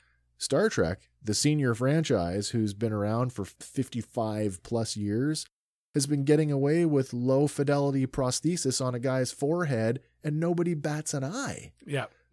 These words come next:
Speaker 1: But you give me some, you know, arguably mediocre piece of C G I, and people start losing their mind. And I think you've, you know, you've just proven how, you know, like we did in our sister show, uh, our episode on toxic fandom, it just proved positive of how toxic, you know, Star Wars <laughs> fans can really be about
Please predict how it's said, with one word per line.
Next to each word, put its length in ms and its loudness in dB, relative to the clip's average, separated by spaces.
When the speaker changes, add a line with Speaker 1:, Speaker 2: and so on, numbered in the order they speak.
Speaker 1:
But 100 2
you 140 0
give 240 0
me 300 -2
some, 500 -2
you 140 -2
know, 380 0
arguably 680 4
mediocre 840 -2
piece 240 -8
of 80 -8
C 180 -6
G 200 -6
I, 220 -4
and 240 -6
people 240 -6
start 280 -6
losing 240 -6
their 120 -8
mind. 420 -8
And 140 0
I 80 4
think 320 -4
you've, 340 -6
you 340 -16
know, 160 -6
you've 280 -6
just 280 -6
proven 380 -2
how, 480 -4
you 100 -4
know, 140 -2
like 220 -4
we 100 -2
did 160 0
in 100 -4
our 120 -4
sister 340 -4
show, 640 -4
uh, 40 -10
our 160 -4
episode 380 -6
on 100 -6
toxic 360 -8
fandom, 480 -4
it 120 -6
just 280 -6
proved 260 -4
positive 460 -6
of 100 -10
how 220 -8
toxic, 560 -10
you 120 -14
know, 120 -10
Star 240 -8
Wars 300 -4
<laughs> 120 -10
fans 240 -8
can 220 -10
really 280 -6
be 320 -6
about 380 -6